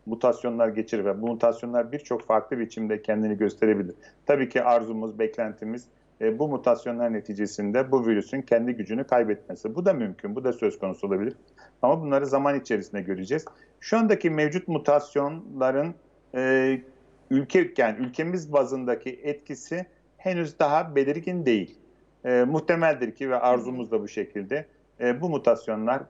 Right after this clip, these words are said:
daha yaygınlaşmadan, e, biz hem aşılama faaliyetiyle hem de gerekli tedbirlerle, e, bunun önüne geçebiliriz diye düşünüyorum. Tabii ki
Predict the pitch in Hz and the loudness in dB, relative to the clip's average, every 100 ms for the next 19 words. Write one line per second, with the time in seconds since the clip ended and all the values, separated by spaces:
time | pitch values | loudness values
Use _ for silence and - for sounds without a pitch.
0 | 135 127 135 123 123 127 123 131 131 107 | -2 2 4 6 4 4 2 2 0 0
1 | 95 113 143 _ _ _ 117 117 120 135 | 2 2 0 _ _ _ 2 4 4 -2
2 | 123 - 123 147 139 120 123 123 120 113 | -4 -4 0 2 2 0 2 2 2 2
3 | 113 101 95 - 110 131 127 113 110 110 | 2 2 0 -6 -8 -8 -4 0 2 0
4 | - 113 107 98 98 98 139 113 139 - | 0 0 2 2 0 4 4 2 -4 -10
5 | _ - 110 127 120 127 120 117 113 113 | _ -4 0 2 2 2 2 4 4 2
6 | 110 113 104 107 98 95 90 - 110 151 | 2 2 2 0 2 0 -2 -2 -2 0
7 | - 147 127 135 127 | 2 2 2 0 -2